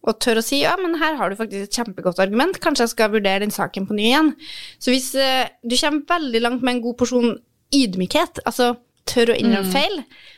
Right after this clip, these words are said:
Speaker 1: Så hvis du legger deg på en litt sånn ydmyk tone, så, så kan du komme veldig langt.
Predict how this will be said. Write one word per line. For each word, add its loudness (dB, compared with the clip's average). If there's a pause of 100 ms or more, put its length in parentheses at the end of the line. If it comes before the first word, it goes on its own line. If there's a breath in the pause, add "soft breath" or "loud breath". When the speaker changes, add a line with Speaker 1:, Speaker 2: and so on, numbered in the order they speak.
Speaker 1:
Så -4
hvis -2
du 0
legger -2
deg -6
på -4
en 0
litt -4
sånn 0
ydmyk -2
tone, -4 (520)
så, 0 (520)
så 2
kan 0
du -2
komme -2
veldig -2
langt. -10